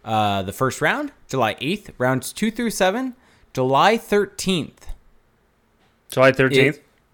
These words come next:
Speaker 1: Is, is the, when the signing period begins. So
Speaker 2: Okay.
Speaker 1: that is, the draft is next Thursday and Friday. Free agency is Wednesday of the week after.
Speaker 2: Oh my God. So it's gonna
Speaker 1: Yeah.
Speaker 2: be fun. It's gonna be,
Speaker 1: Yeah.
Speaker 2: it's,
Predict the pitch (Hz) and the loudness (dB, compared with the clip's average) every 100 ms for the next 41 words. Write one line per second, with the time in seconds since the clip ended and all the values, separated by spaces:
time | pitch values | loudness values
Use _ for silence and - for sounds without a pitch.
0 | - 139 120 127 127 127 123 135 123 123 | -2 0 2 4 4 4 2 2 2 -2
1 | 123 113 139 143 160 147 151 151 135 123 | -4 -2 2 2 0 -2 -2 -2 0 -2
2 | 113 117 98 82 - - - - - - | -2 -2 -4 -8 -14 -20 -20 -20 -12 4
3 | 143 131 117 127 - - 123 147 175 - | 8 10 8 6 0 -14 0 6 6 6
4 | 160 160 131 - 120 117 127 156 180 190 | 2 2 0 -6 -4 2 4 4 4 2
5 | 156 107 - 117 135 - - 127 120 135 | 2 -2 -4 -2 -2 -4 -2 0 2 0
6 | 120 120 120 175 240 240 _ _ _ _ | 0 2 4 2 -2 -6 _ _ _ _
7 | _ _ _ _ _ _ _ _ _ _ | _ _ _ _ _ _ _ _ _ _
8 | - 151 175 196 202 208 127 110 135 131 | 0 4 4 2 0 0 0 0 0 0
9 | 90 - - _ _ _ _ _ _ _ | -2 -10 -14 _ _ _ _ _ _ _
10 | - 110 117 123 117 104 95 - - - | -8 -2 0 0 0 0 -2 -10 -20 -20
11 | _ - 131 104 - 107 98 95 - - | _ -4 -2 0 2 2 2 -4 -12 -4
12 | 120 117 - - 147 - 151 131 101 - | 0 0 2 6 6 6 4 2 0 -14
13 | - _ _ _ _ _ - - 160 151 | -20 _ _ _ _ _ -10 -2 4 4
14 | 143 | 4